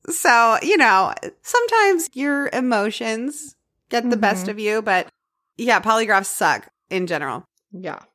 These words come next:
Speaker 1: Diane's lawyer also advises hospital staff that they are not to allow police access to Diane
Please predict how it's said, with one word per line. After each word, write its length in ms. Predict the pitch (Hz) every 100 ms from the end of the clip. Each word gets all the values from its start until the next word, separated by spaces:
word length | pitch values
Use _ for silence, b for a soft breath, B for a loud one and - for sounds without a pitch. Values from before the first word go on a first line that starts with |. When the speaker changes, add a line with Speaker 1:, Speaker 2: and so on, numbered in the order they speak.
| _ _ -
Speaker 1:
Diane's 460 | 226 240 294 359 277
lawyer 340 | 262 254 - -
also 380 | 196 269 349
advises 480 | 339 247 240 226 226
hospital 420 | - 202 - 220
staff 300 | 220 226 220
that 120 | 208 208
they 120 | 262
are 120 | 294
not 300 | 233 202 -
to 120 | 254
allow 260 | 226 196 196
police 380 | 208 185 185 -
access 520 | 170 180 - 160 165 - _ -
to 180 | - 226
Diane 560 | 175 156 170 285 359